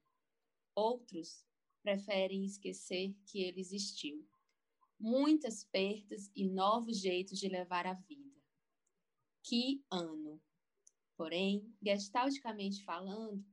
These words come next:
a gente já entendeu que uma vez que uma gestalt está aberta, ela andará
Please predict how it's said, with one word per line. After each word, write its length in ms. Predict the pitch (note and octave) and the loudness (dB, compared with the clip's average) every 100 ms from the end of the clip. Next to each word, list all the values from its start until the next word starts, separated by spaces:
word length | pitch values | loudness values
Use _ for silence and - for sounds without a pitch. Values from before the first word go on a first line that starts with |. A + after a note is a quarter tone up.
| - | -6
a 120 | G3 | -4
gente 360 | G3 A3 G#3+ | -2 -4 -6
já 300 | G3+ G#3 G#3+ | -2 2 2
entendeu 640 | A#3+ C4 A3 G3+ D3+ C#3+ D#3+ _ _ _ _ _ | 0 -6 -8 -6 -6 -8 -16 _ _ _ _ _
que 180 | - A3 | -8 -4
uma 200 | G#3 G3 | 0 0
vez 880 | F#3+ F#3+ G#3 A3+ A#3+ C4 C4+ - - - | 0 2 2 2 0 -4 -10 -14 -18 -10
que 100 | A3 | -4
uma 160 | G3+ | -2
gestalt 540 | F#3+ F3 - G3 F#3+ G3 | 0 -2 -2 0 0 -2
está 320 | - - F3 | -8 -4 -4
aberta, 680 | E3+ E3 F3 F#3 G3+ - F#3+ _ _ _ _ _ - | -2 -2 -2 -2 -8 -12 -12 _ _ _ _ _ -6
ela 280 | G#3+ G3+ G3 | -2 0 0
andará 760 | G3 G3 F3+ F3 F3+ F#3 G3 | 0 2 2 2 2 2 -2